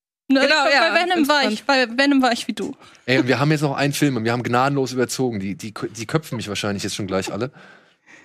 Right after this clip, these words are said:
Speaker 3: Aber ich muss noch auf diesen Film eingehen. Wir können ihn nicht außen vor lassen. The French Dispatch.
Speaker 2: Ah, ja!
Speaker 3: Läuft.
Speaker 2: Endlich mal was Gutes. Hoffentlich, hoffentlich, hoffentlich.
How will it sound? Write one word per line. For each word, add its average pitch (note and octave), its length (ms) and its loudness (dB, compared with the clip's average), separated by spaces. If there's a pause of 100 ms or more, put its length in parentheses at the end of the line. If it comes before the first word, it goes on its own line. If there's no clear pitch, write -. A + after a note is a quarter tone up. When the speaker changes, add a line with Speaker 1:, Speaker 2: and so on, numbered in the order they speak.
Speaker 3:
Aber G#2+ 160 -4
ich G2+ 100 -4
muss B2+ 160 -4
noch D3 100 -2
auf C#3 60 -6
diesen C3+ 200 -6
Film A#2+ 160 -2
eingehen. F3 260 -4
Wir - 80 -6
können A2 200 -6
ihn G#2+ 60 -6
nicht A2 120 -8
außen G#2+ 200 -10
vor F#3+ 200 -4
lassen. G2+ 340 -6
The G#2+ 80 -6
French D#3+ 400 0
Dispatch. - 580 0 (220)
Speaker 2:
Ah, B3+ 60 4 (280)
ja! B3 640 2 (100)
Speaker 3:
Läuft. D#3 380 2
Speaker 2:
Endlich D4 280 4
mal A3+ 120 2
was - 160 0
Gutes. D#3 400 -2
Hoffentlich, F3+ 380 2
hoffentlich, A3+ 360 0
hoffentlich. D4 480 2